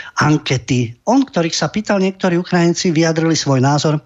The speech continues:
Toto nie je vojna medzi Ruskom a Ukrajinou, ale Ruskom a Amerikou. Alebo nato a Ruskom, a obeťou je Ukrajina. Ale on okamžite zdôrazňoval, a to nie je môj názor, nie, že by ste si mysleli, že to si myslia všetci Ukrajinci.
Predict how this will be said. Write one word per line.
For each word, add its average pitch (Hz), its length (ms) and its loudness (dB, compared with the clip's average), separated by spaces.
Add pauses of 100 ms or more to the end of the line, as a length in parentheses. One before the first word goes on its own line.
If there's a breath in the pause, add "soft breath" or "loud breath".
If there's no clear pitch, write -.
(560 loud breath)
Toto 196 240 0
nie 196 240 0
je 127 60 -4
vojna 160 260 2
medzi 139 240 0
Ruskom 143 400 0
a 131 80 0
Ukrajinou, 135 480 0
ale 131 220 0 (160)
Ruskom 170 560 0 (480)
a 127 400 -4
Amerikou. 98 640 -4 (240)
Alebo 117 240 0
nato 147 560 0 (320 soft breath)
a 127 160 -2 (560 soft breath)
Ruskom, 110 500 -2 (460)
a 117 80 -4
obeťou 139 480 0
je 127 80 2
Ukrajina. 104 560 -2 (400 loud breath)
Ale 180 320 0
on 214 80 0
okamžite 226 640 -2
zdôrazňoval, 190 720 0
a 170 160 -2
to - 80 0
nie 262 240 4
je 180 80 4
môj 202 160 0
názor, 180 320 0
nie, 240 160 2
že 220 80 0
by 185 160 -4
ste - 160 0
si 175 160 0
mysleli, 180 400 0
že 160 160 0
to 156 160 -4
si - 80 -2
myslia 170 320 2
všetci 180 320 -2
Ukrajinci. 170 480 0